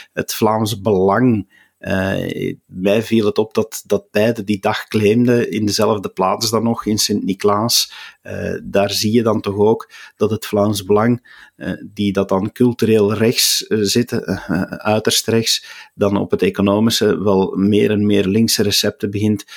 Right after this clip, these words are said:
toe te passen en dat die partijen proberen elkaar, eh, vliegen af te vangen en ook kiezers proberen af te vangen, want anderzijds zie je dat natuurlijk ook bij Vooruit, dat de voorzitter, ja, eh, we kunnen het niet ontkennen, dat Conor Rousseau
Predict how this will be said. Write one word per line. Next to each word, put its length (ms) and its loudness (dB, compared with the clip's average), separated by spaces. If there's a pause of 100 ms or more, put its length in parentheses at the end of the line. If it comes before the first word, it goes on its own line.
(200)
toe 180 0
te 100 -4
passen 380 -2
en 140 -2
dat 120 -4
die 140 -4
partijen 460 -2
proberen 440 0
elkaar, 760 -4 (140)
eh, 120 -6 (120)
vliegen 500 2
af 240 -4
te 120 -2
vangen 500 0 (300)
en 500 0
ook 380 -2
kiezers 400 0
proberen 420 0
af 160 -2
te 100 -12
vangen, 280 -2
want 160 -2
anderzijds 500 0
zie 120 0
je 80 4
dat 160 2
natuurlijk 460 -2
ook 220 2
bij 160 0
Vooruit, 840 -2
dat 160 -4
de 80 0
voorzitter, 760 0 (160)
ja, 140 -6
eh, 180 -4
we 180 -12 (100)
kunnen 260 0
het 140 0
niet 140 2
ontkennen, 500 0
dat 160 -4
Conor 240 2
Rousseau 460 0